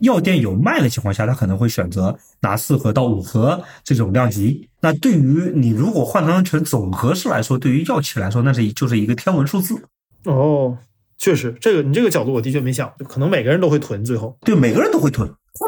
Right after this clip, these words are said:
Speaker 1: 只有到每个家庭囤够了一定的数量，短期内，比如说，实际上他的短期内就是说什么呢？全家人全部都阳性了，这个药得够吃。
Speaker 2: 嗯，对。
Speaker 1: 在这个情况下，他可能，好，这样子就回归正常。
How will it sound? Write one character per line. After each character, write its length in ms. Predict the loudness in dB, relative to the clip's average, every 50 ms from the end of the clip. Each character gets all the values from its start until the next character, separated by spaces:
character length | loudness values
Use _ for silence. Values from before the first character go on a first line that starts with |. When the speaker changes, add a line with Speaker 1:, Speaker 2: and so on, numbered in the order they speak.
| -6
Speaker 1:
只 240 | -6 -4 0 0 0 0
有 180 | 0 0 0 0
到 520 | 0 2 2 2 0 -2 -6 -12 -14 -4 2
每 320 | 4 4 6 6 4 2
个 420 | 2 2 2 2 2 0 -2 -6 -8
家 240 | -4 -2 -2 -2 -2
庭 360 | -2 -2 0 0 0 -2 -6 -8
囤 260 | 0 2 2 4 4 4
够 140 | 2 2
了 100 | 2 2
一 200 | 0 2 0 -2
定 200 | 0 0 0 0
的 140 | 2 0 0
数 240 | -4 -6 -6 -2 0 0
量， 120 | 0 -2 -4 -10 -20 -20 _ _ 0
短 180 | 2 2 2
期 160 | 2 2 4
内， 160 | 4 4 2 0 -4 -8 -14 _ _
比 80 | 2 2
如 60 | 2
说， 180 | 4 2 0 0
实 60 | 0
际 120 | 0 0 2
上 140 | 2 0
他 180 | 0 0 -2 0
的 80 | 0 2
短 160 | 2 2 2
期 120 | 4 4
内 100 | 4 4
就 140 | 4 4 4
是 160 | 4 4 2
说 180 | 2 2 0 2
什 80 | 2
么 100 | 4 2
呢？ 80 | 2 0 -2 -10 -18 -12
全 220 | -8 -4 -2 0 0
家 160 | 2 2 2
人 120 | 0 0
全 160 | -2 0 0 0
部 80 | 2
都 120 | 2 2 2
阳 120 | 2 2
性 140 | 2 2 2
了， 100 | 0 -2 -10 -16 _ -8
这 80 | -2
个 80 | 0 0
药 120 | 2 2
得 160 | 2 2 0 0
够 160 | 2 0 0
吃。 140 | 2 2 0 0 0 -4 -16 _ -2
Speaker 2:
嗯， 240 | 2 2 2 2 0 -2
对。 240 | 0 0 0 0 0 -2
Speaker 1:
在 100 | -4 -2
这 140 | -2 -2 -2
个 100 | -2 -2
情 140 | 0 0 2
况 100 | 2 2
下， 180 | 2 0 -2 -4 _ _
他 160 | -10 -6 -6 -6
可 200 | -2 0 0 0
能， 360 | 2 2 2 2 0 0 -4
好， 500 | -8 -8 -4 -4 -2 -2 -2 -4 -8 -12 _
这 140 | -4 -2 0
样 140 | 2 2 2
子 120 | 0 -2
就 140 | 0 0 0
回 140 | 0 0 0
归 160 | 2 2 2
正 120 | 2 2 2
常。 320 | 2 0 0 0 -2 -4